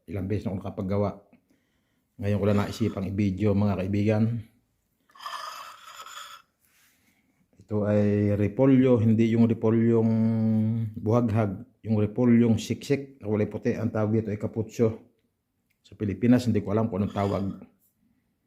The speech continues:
Ayan. Oh,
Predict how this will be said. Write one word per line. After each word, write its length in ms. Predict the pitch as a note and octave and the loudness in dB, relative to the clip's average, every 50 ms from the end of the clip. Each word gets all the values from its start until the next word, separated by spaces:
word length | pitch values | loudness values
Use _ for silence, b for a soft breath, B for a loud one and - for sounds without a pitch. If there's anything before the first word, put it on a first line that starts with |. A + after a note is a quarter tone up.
| _ _ _ _ _ _ _ _ _ _ _ _ _ _ _ _ _ _ _ _ _ _ _ _ _ _ _ _ _ _ _ G#2+ | _ _ _ _ _ _ _ _ _ _ _ _ _ _ _ _ _ _ _ _ _ _ _ _ _ _ _ _ _ _ _ -4
Ayan. 400 | G#2 A2+ G#2+ G2+ G2+ F#2+ F#2+ F#2+ - _ _ _ _ B B B B B B B B B B B B B B B B B _ _ _ _ _ _ _ _ - _ _ _ _ - | 0 2 2 2 2 0 -2 -8 -14 _ _ _ _ B B B B B B B B B B B B B B B B B _ _ _ _ _ _ _ _ -20 _ _ _ _ -16
Oh, 240 | G#2 F#2+ F2 E2+ | -14 -12 -12 -12